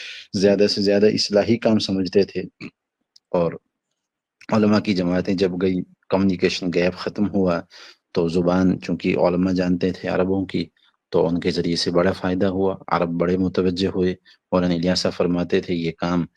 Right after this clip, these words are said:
اہل علم کا ہے اور اہل عرب کا ہے۔ جب اہل علم اٹھیں گے، ان کے ذریعے اہل عرب اٹھیں گے،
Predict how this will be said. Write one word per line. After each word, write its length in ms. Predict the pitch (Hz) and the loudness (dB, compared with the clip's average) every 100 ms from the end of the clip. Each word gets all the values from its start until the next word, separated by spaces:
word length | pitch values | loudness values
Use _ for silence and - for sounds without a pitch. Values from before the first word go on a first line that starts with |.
| - - _ | -20 -20 _
اہل 260 | 101 90 87 | -6 -2 2
علم 360 | 85 95 104 90 | 2 2 0 -2
کا 220 | 95 87 | -4 -4
ہے 80 | 90 | -4
اور 180 | 82 82 | -2 -4
اہل 240 | 82 87 | -4 -2
عرب 340 | 85 92 92 87 | -2 -2 -2 -4
کا 180 | 87 | -6
ہے۔ 80 | 85 - _ - _ - | -8 -14 _ -20 _ -4
جب 140 | 87 76 | -2 -2
اہل 280 | 82 90 90 | -4 -2 -2
علم 440 | 90 107 107 90 - | 2 2 2 -2 -8
اٹھیں 320 | - - 107 | -10 -2 0
گے، 80 | 98 | 2
ان 180 | 85 82 | 0 -2
کے 140 | 92 | -2
ذریعے 280 | 85 87 87 | 0 0 0
اہل 240 | - 87 87 | -2 -2 -2
عرب 360 | 85 104 107 | 0 0 -2
اٹھیں 320 | - - | -4 -2
گے، 60 | 101 | -2